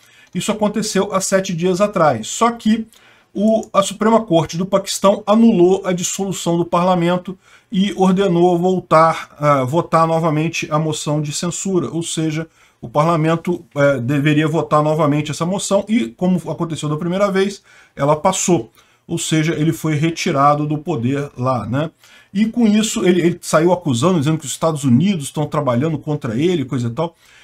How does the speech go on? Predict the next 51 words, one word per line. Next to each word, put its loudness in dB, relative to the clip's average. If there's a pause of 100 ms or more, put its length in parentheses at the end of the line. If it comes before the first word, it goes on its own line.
(340)
Esse -4
cara 2
é -2
meio 4
de -4
direita, 0
é -4
meio 2
conservador. -2
Ele -2
tá -4
entrando -2
no -2
mesmo -2
buraco 0 (260)
que -6
tá 0
entrando 0
o 0
Bolsonaro, 0
que -12
tá -2
entrando -2
um 0
monte 0
de -2
gente -4
da -2
direita -2
aqui. -4
Eu -4
já -4
avisei -4
o -4
pessoal, -8 (240)
isso -6
é 0
um 0
buraco 0
sem -4
fim, -2
hein? -2
Isso -6
não -2
tem -4
salvação -6
pra -8
quem -8
entrar -4
nesse -8
buraco. -6